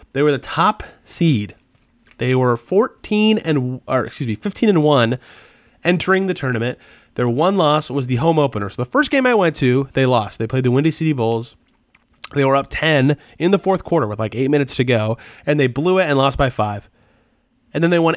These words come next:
every other game they played <laughs> until the playoffs started. They're like the Pacers. Their, uh, their offense is phenomenal, but they're unlike the Pacers in that their defense is pretty good.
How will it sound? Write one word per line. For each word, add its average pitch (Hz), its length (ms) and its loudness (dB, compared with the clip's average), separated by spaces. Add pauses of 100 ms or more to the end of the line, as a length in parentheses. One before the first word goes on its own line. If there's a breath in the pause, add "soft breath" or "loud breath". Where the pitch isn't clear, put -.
every 226 200 0
other 214 100 0
game 180 160 0
they 165 80 2
played 107 300 -6
<laughs> - 140 0
until - 320 0
the 269 100 2
playoffs - 420 0
started. 147 360 0 (360 loud breath)
They're 175 180 2
like 202 200 0
the 233 80 0
Pacers. 120 420 -2
Their, 127 260 -4
uh, 147 220 2
their 117 380 -2
offense 156 380 0
is 156 120 -2
phenomenal, 151 560 0 (260 loud breath)
but 143 100 -6
they're 156 120 0
unlike 233 260 0
the 156 80 -8
Pacers 151 200 -2
in 156 60 -2
that 151 60 2
their 147 120 0
defense 170 360 0
is 143 80 -4
pretty 131 240 0
good. 120 380 -2